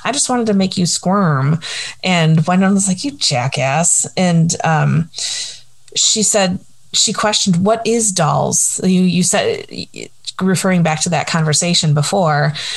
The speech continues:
she's like, "What is Dolls?" And that's when Eliza's like, "It's what Black Ba-, he's what Black Batch made him." And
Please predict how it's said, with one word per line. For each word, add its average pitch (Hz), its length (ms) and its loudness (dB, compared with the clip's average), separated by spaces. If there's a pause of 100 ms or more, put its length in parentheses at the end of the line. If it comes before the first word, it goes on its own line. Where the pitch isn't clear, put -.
(140)
she's - 80 -2
like, 156 200 0 (220)
"What 180 180 4
is 180 180 2
Dolls?" 151 640 0
And 156 240 4
that's 151 340 -2
when 151 360 2 (100)
Eliza's 151 500 0
like, 151 460 -2 (520)
"It's - 280 -4
what 170 720 0 (320)
Black 156 380 -2
Ba-, 151 80 -6
he's 170 340 -2
what 170 260 0
Black 147 280 -2
Batch 147 320 -4
made 147 460 2
him." 135 420 -2 (920)
And 151 520 2